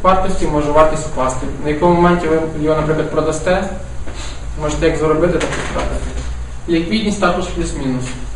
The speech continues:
Якщо у вас золотий злиток, то ви його так,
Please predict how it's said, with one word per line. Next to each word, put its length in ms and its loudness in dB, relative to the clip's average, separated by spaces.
Якщо 200 -4
у 20 4
вас 140 4
золотий 260 6
злиток, 420 2
то 60 -4
ви 180 0
його 140 4
так, 200 -2